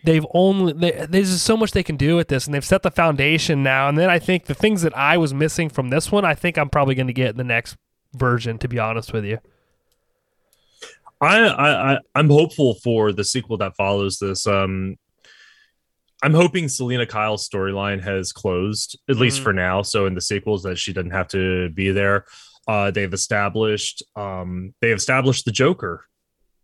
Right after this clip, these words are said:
Speaker 1: Right.
Speaker 2: unofficially, and I don't know. And see, that's the thing I was also thinking about, and this is something I told my wife on the drive home. I was like, "You know, why is it every time we get a new iteration of Batman,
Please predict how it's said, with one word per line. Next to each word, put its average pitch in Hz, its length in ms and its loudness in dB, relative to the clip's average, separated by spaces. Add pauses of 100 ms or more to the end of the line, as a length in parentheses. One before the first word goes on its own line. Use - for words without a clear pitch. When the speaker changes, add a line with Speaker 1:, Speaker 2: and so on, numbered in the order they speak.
(160)
Speaker 1:
Right. 135 160 4
Speaker 2:
unofficially, 113 840 0
and 110 140 0
I 104 120 0
don't 113 180 0
know. 113 320 0 (420)
And 170 120 -2
see, 240 140 -2
that's 269 220 -4
the 277 80 -6
thing 214 220 0
I 160 120 -2
was 147 160 -6
also 135 260 -4
thinking 127 200 -8
about, 107 300 -4
and 139 140 -2
this 170 100 -8
is - 60 -6
something 139 260 -2
I 104 100 0
told 107 180 -2
my 98 100 -2
wife 104 320 -2
on 98 80 -6
the 98 80 -6
drive 92 340 -8
home. 110 300 -2
I 98 140 -6
was 98 140 -8
like, 101 220 -4
"You 165 60 -6
know, 165 300 -4 (540)
why 208 220 0
is 233 120 -2
it 180 140 -2
every 135 220 -2
time 110 360 -4
we 110 100 -6
get 104 160 -4
a 98 60 -2
new 117 360 -2
iteration 107 680 -6
of 95 220 -18
Batman, 90 580 -8